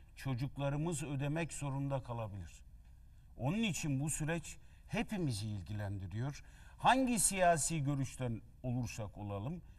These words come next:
bizim çocuklarımızı ve vatanımızı ilgilendiriyor. Şimdi süreçte temel yanlışlık Türkiye'de şu.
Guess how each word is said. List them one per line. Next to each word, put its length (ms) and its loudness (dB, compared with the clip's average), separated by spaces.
bizim 360 -2
çocuklarımızı 1040 0
ve 180 -2
vatanımızı 640 -2
ilgilendiriyor. 800 -6
Şimdi 380 0
süreçte 800 4
temel 460 10
yanlışlık 680 6
Türkiye'de 560 0
şu. 300 4